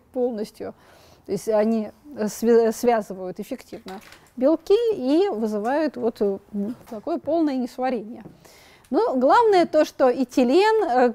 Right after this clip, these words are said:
э, выделяющийся при механическом вот этом сигнале, да,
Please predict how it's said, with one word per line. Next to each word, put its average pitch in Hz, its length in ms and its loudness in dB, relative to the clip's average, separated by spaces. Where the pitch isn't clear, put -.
э, 208 200 2
выделяющийся 208 720 0
при 233 140 0
механическом 240 840 0
вот 202 160 -16
этом 208 260 -10
сигнале, 320 720 -6
да, 285 220 -2